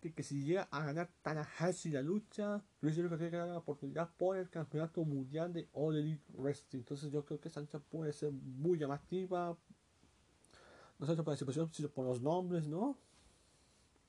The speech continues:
Y en cuanto a predicción, yo creo que sí tiene que ganar, este, Tanahashi. Yo creo que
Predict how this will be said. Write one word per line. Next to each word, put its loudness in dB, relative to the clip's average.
Y 0
en 0
cuanto -4
a -6
predicción, 0
yo 2
creo -2
que -2
sí 0
tiene 0
que -4
ganar, 0
este, 0
Tanahashi. -2
Yo 0
creo 2
que -2